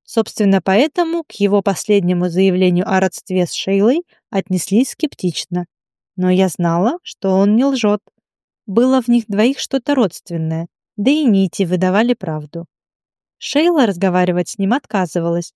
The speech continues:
поэтому он торчал то здесь, то около ее дома, чем ужасно ее нервировал.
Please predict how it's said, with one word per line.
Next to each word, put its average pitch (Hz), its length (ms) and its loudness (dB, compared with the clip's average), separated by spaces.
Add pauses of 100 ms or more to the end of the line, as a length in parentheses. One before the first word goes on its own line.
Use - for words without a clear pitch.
(240)
поэтому 202 500 0
он 208 220 0
торчал 240 480 0
то 311 180 -2
здесь, 214 520 -2
то 233 180 2
около 233 240 0
ее 196 380 0
дома, 170 400 -2 (320)
чем 190 220 0
ужасно 196 440 0
ее 196 360 0
нервировал. 165 680 0